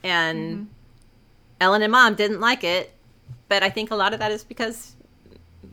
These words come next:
Speaker 1: we're essentially the same person. No, <laughs> because we've just shared so much life experience together, so we have a lot of the same feelings about
Speaker 2: Yeah.
Speaker 1: different things.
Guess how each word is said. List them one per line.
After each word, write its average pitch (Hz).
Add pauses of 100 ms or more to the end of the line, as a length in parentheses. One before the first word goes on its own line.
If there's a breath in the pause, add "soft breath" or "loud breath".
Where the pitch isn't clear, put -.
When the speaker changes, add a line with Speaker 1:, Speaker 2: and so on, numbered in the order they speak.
(140)
Speaker 1:
we're 175
essentially 175
the 180
same 156
person. - (400 loud breath)
No, 190 (160 loud breath)
<laughs> -
because - (420 loud breath)
we've 220
just 233
shared 226
so 214
much 208
life 190
experience 254
together, 165
so 170
we 170
have 165
a 160
lot 156
of 151
the 151
same 156
feelings 160
about 139
Speaker 2:
Yeah. - (160)
Speaker 1:
different -
things. 143